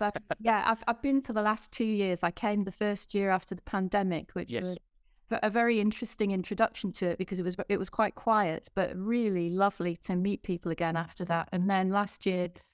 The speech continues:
Speaker 1: there was the full-on kind of busy, you know, vibe. And I did a panel there, which was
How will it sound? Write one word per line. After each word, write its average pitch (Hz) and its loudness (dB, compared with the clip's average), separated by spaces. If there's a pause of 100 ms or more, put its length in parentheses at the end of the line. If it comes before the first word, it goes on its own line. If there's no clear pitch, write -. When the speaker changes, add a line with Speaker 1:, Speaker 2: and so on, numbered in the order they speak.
(200)
Speaker 1:
there 190 0
was 185 -2
the 190 -2
full-on 175 0
kind 180 0
of 170 -4 (140)
busy, 180 -2
you 165 -2
know, 165 -2
vibe. 180 0
And 180 0
I 185 0
did 185 -2
a 185 -4
panel 185 0
there, 165 -2
which - -8
was 175 -6